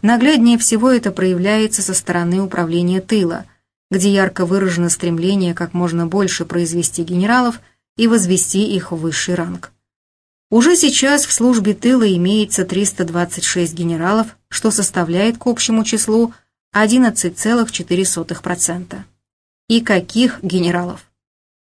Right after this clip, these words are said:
Голиков приводит несколько наиболее одиозных случаев. Первое. Начальник административно-хозяйственного управления Поленов В В. Он только двадцатого декабря сорок второго года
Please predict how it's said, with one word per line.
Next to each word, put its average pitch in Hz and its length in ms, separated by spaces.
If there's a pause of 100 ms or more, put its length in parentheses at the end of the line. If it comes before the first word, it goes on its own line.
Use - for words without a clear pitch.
(280)
Голиков 294 500
приводит 226 480
несколько 226 480
наиболее 190 520
одиозных 170 600
случаев. - 580 (600)
Первое. 185 480 (540)
Начальник 233 680
административно-хозяйственного 185 1600
управления 180 680
Поленов 175 540
В 170 240
В. 170 260 (1000)
Он 254 220
только 240 380
двадцатого 220 580
декабря 196 460
сорок 196 240
второго 190 400
года 190 400